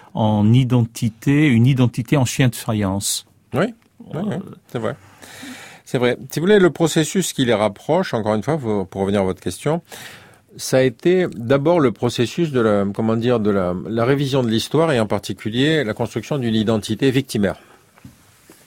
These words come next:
Speaker 2: Je vais prendre le cas, par exemple, encore une fois, des évangéliques. Euh,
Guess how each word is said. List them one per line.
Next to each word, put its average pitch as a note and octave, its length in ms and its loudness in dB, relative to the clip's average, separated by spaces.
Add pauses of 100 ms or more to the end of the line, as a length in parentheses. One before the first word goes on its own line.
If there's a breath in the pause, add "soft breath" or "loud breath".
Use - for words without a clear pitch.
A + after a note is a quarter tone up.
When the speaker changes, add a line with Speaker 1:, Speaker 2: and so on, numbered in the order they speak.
(1200 loud breath)
Speaker 2:
Je C#3+ 160 0
vais D#3 80 4
prendre E3 280 0
le A#2+ 120 2
cas, A#2+ 240 0
par G2+ 140 0
exemple, G2+ 200 0
encore G#2 160 0
une G2+ 60 -2
fois, B2 140 -2
des F#2 260 -2
évangéliques. A2+ 560 -2
Euh, G2+ 320 0